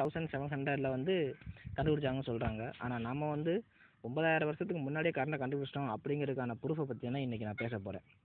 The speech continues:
ஒன்பதாயிரம் ஆண்டுகளுக்கு முன்பே மின்சாரத்தை கண்டுபிடித்த அகத்தியர், உங்களுக்கு எல்லாரும் அகத்தியர் பத்தி தெரிஞ்சிருக்கும். இங்க தான் சதுரகிரி மலையில வந்து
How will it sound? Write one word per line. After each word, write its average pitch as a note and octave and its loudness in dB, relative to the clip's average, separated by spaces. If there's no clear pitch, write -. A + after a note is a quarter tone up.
ஒன்பதாயிரம் F#3 12
ஆண்டுகளுக்கு F3+ 10
முன்பே C#3 2
மின்சாரத்தை F3+ 10
கண்டுபிடித்த C#3+ 6
அகத்தியர், D3+ 6
உங்களுக்கு C3 6
எல்லாரும் D3 8
அகத்தியர் D#3 6
பத்தி C#3+ 4
தெரிஞ்சிருக்கும். C3 4
இங்க C3 0
தான் D3+ 0
சதுரகிரி D3+ 6
மலையில C3 4
வந்து C#3 4